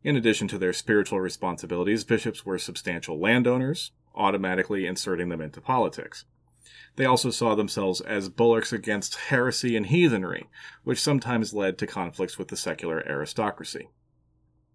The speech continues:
A bishop in Merovingian France bore both great power and great responsibility, Spider-Man.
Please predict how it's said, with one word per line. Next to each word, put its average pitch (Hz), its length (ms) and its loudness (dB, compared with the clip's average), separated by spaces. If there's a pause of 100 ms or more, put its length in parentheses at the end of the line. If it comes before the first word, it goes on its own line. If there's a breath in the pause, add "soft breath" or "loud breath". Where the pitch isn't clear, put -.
(500)
A 113 120 0
bishop 165 380 2
in 123 180 2
Merovingian 98 640 0
France 69 460 -6 (460 loud breath)
bore 101 220 2
both 101 260 0
great 113 300 4
power 120 540 4
and 123 520 4
great 107 240 2
responsibility, 87 800 0
Spider-Man. 78 540 -2